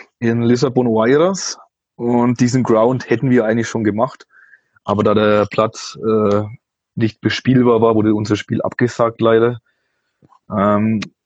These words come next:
da gab's ein Zerwürfnis, äh, mit dem Mutterverein, ähm, und der Aktiengesellschaft. Auch, ähm, da ist der Pachtvertrag auch, äh, mit dem Estadio do Restelo, ihrem ursprünglichen Heimstand, ausgelaufen.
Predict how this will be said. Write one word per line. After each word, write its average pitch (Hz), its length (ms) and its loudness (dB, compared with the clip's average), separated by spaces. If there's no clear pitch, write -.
da 117 100 -6
gab's 120 300 -2
ein 131 160 2
Zerwürfnis, 135 800 0
äh, 113 300 2
mit 117 180 0
dem 123 80 -2
Mutterverein, 143 880 0
ähm, 113 480 2
und 113 140 -6
der 107 160 0
Aktiengesellschaft. 131 1160 -2
Auch, 113 280 0
ähm, 110 340 2
da 110 120 0
ist - 100 -4
der 113 60 0
Pachtvertrag 120 840 -2
auch, 120 400 2
äh, 104 280 -6
mit 107 200 -2
dem 110 120 -4
Estadio 110 400 -2
do 107 100 2
Restelo, 113 600 2
ihrem 110 180 0
ursprünglichen 120 640 0
Heimstand, 107 420 -4
ausgelaufen. 117 800 0